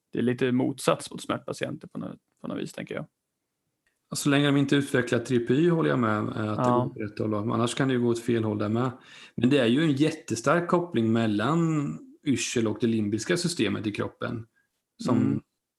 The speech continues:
Speaker 2: precis som för smärtpatienterna egentligen.
Speaker 1: Men är
Speaker 2: De
Speaker 1: det på, är det på upplevda symptom? Alltså att de känner, att de,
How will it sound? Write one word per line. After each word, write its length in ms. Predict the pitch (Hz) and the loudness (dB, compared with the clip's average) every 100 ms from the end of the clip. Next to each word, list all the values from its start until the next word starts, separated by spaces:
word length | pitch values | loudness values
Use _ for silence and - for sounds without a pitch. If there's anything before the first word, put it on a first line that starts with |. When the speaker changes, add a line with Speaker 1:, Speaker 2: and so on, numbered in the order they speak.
| - | -2
Speaker 2:
precis 260 | 139 143 | 0 2
som 120 | 135 113 | 0 0
för 80 | |
smärtpatienterna 800 | 107 113 110 101 107 101 104 180 | 0 0 0 -2 -2 -4 -2 -2
egentligen. 400 | 123 101 - 127 120 _ _ _ _ _ _ | -2 -4 -6 -8 -10 _ _ _ _ _ _
Speaker 1:
Men 120 | - 131 | 0 2
är 80 | |
Speaker 2:
De 80 | 135 | 4
Speaker 1:
det 60 | 139 | 2
på, 260 | - 151 - | 0 -4 0
är 40 | |
det 60 | 147 | -2
på 140 | - - | -2 -6
upplevda 840 | 151 - - 165 156 143 131 123 | -8 -8 -6 0 2 2 0 -2
symptom? 540 | - 110 120 - 87 | -2 -4 -2 -2 -2
Alltså 160 | - - | -4 -4
att 60 | - | -4
de 160 | 110 | -4
känner, 360 | - 120 123 - | -2 -4 -2 -4
att 80 | - | -2
de, 260 | 123 117 | -2 -2